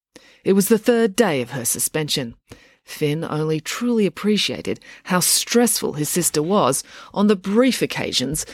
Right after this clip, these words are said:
when she was absent. He was finally able to unclench.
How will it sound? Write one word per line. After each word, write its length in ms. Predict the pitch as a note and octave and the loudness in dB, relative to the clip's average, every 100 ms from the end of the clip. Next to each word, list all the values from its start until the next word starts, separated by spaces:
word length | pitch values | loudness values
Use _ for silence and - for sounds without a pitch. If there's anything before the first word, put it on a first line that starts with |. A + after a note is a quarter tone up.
| - - | -20 -14
when 120 | - A#2 | -6 -2
she 160 | - | 0
was 180 | - - - | -2 -4 -2
absent. 560 | C#3+ - C#3+ - - _ _ - - - - - | -2 0 -2 -2 -8 _ _ -20 -20 -20 -20 -8
He 100 | F3+ | 0
was 220 | F#3 - | 2 0
finally 520 | - F#3+ G3+ F3+ C3 - | -2 -2 0 0 -2 -2
able 300 | D3+ - - | -2 -4 -6
to 140 | - | -6
unclench. 760 | A#2+ A#2 - E3 D3+ - - | -6 -6 -4 -4 -4 -2 -4